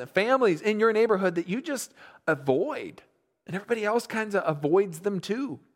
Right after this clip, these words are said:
Or that sporting event you've been at where the other families kind of excluded you, or you were a part of excluding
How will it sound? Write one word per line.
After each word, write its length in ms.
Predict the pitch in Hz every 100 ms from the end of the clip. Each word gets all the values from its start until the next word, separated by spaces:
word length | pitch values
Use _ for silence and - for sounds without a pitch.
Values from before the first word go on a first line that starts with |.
| _ _ _ _ _ _ _ -
Or 160 | 170
that 180 | 202 202
sporting 480 | - - 202 247 233
event 320 | 170 156 123 143
you've 260 | 180 175
been 180 | 170 175
at 340 | 180 196 156
where 200 | 147 151
the 200 | 143 151
other 200 | 175 208
families 560 | 185 208 208 220 190 151
kind 200 | 185 175
of 60 | 170
excluded 540 | - - 175 190 156
you, 140 | 220
or 140 | 220 147
you 220 | 147 208
were 180 | 254 185
a 60 |
part 380 | 156 202 220 196
of 100 | 160
excluding 640 | 143 - 196 214 180 143